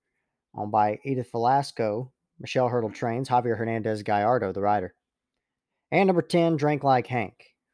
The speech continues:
fourth fastest qualifier, owned by Day Ray Racing, L L C, Ray Enlow Trains, and Cody Wayne Scott will be up. So my top choice in the American Paint Classic is gonna go to the eight,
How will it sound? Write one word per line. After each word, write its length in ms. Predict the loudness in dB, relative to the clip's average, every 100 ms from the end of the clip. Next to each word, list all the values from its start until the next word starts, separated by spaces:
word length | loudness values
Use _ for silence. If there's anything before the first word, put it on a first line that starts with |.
| _
fourth 160 | -6 0
fastest 360 | 0 0 -4 -6
qualifier, 600 | -2 -2 2 4 4 0 -4
owned 300 | -6 -4 -2
by 140 | 0 0
Day 180 | 0
Ray 200 | 0 0
Racing, 500 | 0 -2 -2 -4 -8 -10 _ _
L 160 | 0 2
L 160 | 2
C, 420 | -2 -2 -2 -2 -6 -16 0
Ray 200 | 4 4
Enlow 300 | 4 0 -2
Trains, 320 | -4 -6 -6
and 80 | -4
Cody 180 | -2 0
Wayne 200 | -2 -4
Scott 300 | -4 -4 -6 _ _ _ _
will 120 | -6
be 160 | -2 -2
up. 120 | -4 _ _ _ _ _ _ _ _ _ _ _ -6
So 260 | 2 4
my 180 | 4 2
top 360 | 2 0 0 0
choice 280 | 0 0
in 60 | 0
the 80 | -2
American 340 | 0 0 -2
Paint 220 | -4 -6
Classic 380 | 0 0 0 -4
is 100 | -6
gonna 160 | -4 0
go 180 | 0 0
to 240 | -2 -2
the 160 | -4 -4
eight, 380 | -4 -4 -6